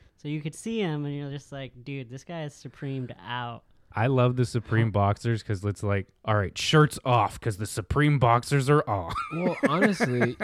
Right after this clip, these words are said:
Speaker 3: yeah, like,
Speaker 2: If you're gonna buy that, like, if you're gonna pay for expensive ass, like, branded underwear, you're, you're tops off. Tops,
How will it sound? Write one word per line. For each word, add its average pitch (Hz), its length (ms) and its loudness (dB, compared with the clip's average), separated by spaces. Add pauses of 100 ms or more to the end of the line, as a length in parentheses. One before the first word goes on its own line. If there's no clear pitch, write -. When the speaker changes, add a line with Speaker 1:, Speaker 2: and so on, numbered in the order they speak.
Speaker 3:
yeah, 151 440 -4
like, 120 160 -4
Speaker 2:
If 117 120 -2
you're 160 140 2
gonna 180 160 6
buy 127 340 6
that, 113 280 0
like, 113 200 0
if 117 200 -2
you're 143 80 4
gonna 147 140 2
pay 117 340 2
for 107 220 -2
expensive 107 640 -2
ass, 104 340 0
like, 101 180 -4
branded 101 680 -2
underwear, 104 480 2
you're, 107 360 2 (100)
you're 117 160 -4 (100)
tops 120 360 2
off. 85 420 -4
Tops, - 540 -2